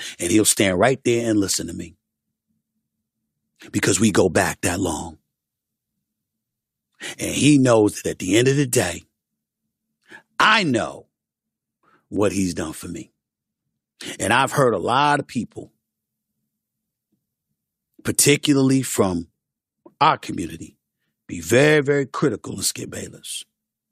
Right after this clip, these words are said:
There's a lot of things that I don't like. I don't like Skip Bayless's position about Dak Prescott. I didn't like his position about Troy Aikman back in the day.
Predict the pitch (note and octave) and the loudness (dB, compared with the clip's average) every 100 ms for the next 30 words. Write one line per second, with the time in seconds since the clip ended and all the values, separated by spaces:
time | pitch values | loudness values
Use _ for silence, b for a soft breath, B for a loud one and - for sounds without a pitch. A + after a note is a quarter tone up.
0 | _ _ _ _ _ _ _ _ - D3 | _ _ _ _ _ _ _ _ 0 2
1 | G#2 B2+ D3+ F2 A2+ F#2+ E2+ F#2+ F#2 F2 | 4 4 2 -2 -2 -2 -4 -4 -4 -4
2 | D2 E2+ E3+ D3+ F#2+ - - D#2+ G2 F2+ | -4 -4 -2 -2 -2 -2 -4 -2 -2 -2
3 | F2 F#2 - F2 F#2+ - F2 D#2+ E2+ - | -2 -4 -4 0 0 0 -4 -4 -4 -2
4 | F#2 E2 - F2+ - A#2 E2 F#2+ - E2 | -2 -2 -6 -6 -2 -2 0 0 0 0
5 | F2+ A2+ F#2+ D2+ G#2 - E2 D2 F2 D2+ | 0 0 -2 -2 0 0 0 -2 -2 -2
6 | - - G#2 E2 A2 G2 G2 F2 G#2 G2 | -4 0 2 2 0 0 -2 0 0 0
7 | G#2 E2 E2+ B2+ | -4 -2 0 0